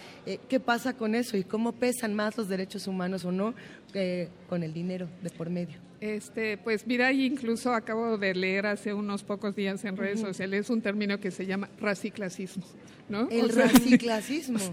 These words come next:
Speaker 2: <laughs> entonces, esta
Speaker 1: Ok.
Speaker 2: vinculación que hay,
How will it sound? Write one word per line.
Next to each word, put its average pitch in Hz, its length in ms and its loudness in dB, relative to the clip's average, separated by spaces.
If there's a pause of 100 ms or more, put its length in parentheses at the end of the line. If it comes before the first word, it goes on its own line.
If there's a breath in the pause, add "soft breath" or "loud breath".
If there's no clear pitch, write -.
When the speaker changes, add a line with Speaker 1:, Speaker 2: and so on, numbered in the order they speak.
Speaker 2:
<laughs> - 200 -20
entonces, 240 760 0
esta 233 380 4
Speaker 1:
Ok. 247 40 6
Speaker 2:
vinculación 220 880 2
que 214 200 -2
hay, 208 320 2